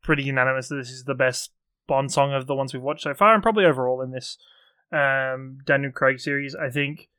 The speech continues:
uh, having this large orchestral piece instead of,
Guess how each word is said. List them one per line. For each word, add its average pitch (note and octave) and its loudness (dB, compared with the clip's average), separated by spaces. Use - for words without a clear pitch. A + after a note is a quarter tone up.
uh, C#3+ 2
having F#3+ 0
this A3 -4
large E3 8
orchestral D#3+ 0
piece - -2
instead D3 0
of, D#3 0